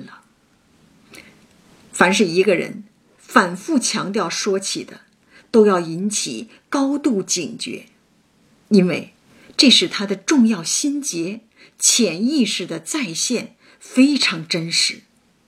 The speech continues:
这是凤姐离散恐惧焦虑，这是凤姐的那份离散恐惧焦虑。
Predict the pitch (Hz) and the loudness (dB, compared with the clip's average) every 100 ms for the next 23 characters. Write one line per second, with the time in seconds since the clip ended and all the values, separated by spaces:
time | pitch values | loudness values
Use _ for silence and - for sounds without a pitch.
0 | _ _ _ _ - _ _ _ _ - | _ _ _ _ -20 _ _ _ _ 4
1 | 196 190 - 254 180 - - 110 - - | 4 2 0 2 2 -2 -6 -6 -10 -16
2 | - 196 208 233 277 196 - 180 151 - | 0 4 6 6 2 -2 -4 -10 -8 -6
3 | 190 - 226 208 233 226 - _ _ _ | -6 -4 -4 -2 -4 -4 -8 _ _ _
4 | _ _ _ - - - 285 277 269 415 | _ _ _ -20 -8 0 0 0 0 4
5 | 349 214 185 131 160 165 160 175 147 - | 6 6 4 -4 -6 -8 -8 -8 -8 -10
6 | _ - 190 175 185 - 185 160 - 147 | _ -12 -6 -4 -4 -2 -4 -6 -10 -8
7 | 165 156 165 156 160 - | -6 -6 -6 -6 -10 -12